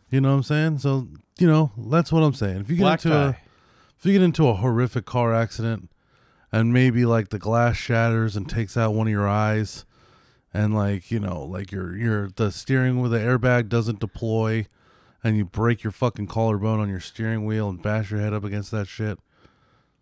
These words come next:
Speaker 1: Black Tie C B D, uh, will at least sell you some quality C B D for ten percent off.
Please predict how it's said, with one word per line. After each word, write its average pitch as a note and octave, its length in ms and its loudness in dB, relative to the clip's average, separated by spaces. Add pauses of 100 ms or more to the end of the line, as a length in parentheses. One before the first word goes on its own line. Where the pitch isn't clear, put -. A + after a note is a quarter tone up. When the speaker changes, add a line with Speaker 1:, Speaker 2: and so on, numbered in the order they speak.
(160)
Speaker 1:
Black F#3+ 240 2
Tie D3 180 2
C A#2+ 220 -2
B A2 120 0
D, F#2+ 300 -2 (460)
uh, A#2 320 2
will A#2 260 4
at G#2+ 80 -2
least C3 280 0
sell A#2+ 160 2
you A2 140 2
some G2+ 180 -8
quality G#2 640 -2 (440)
C - 260 0
B G2+ 100 0
D G2 160 0
for F#2 160 -6
ten G2 260 -2
percent F#2 340 -6
off. E2 320 -8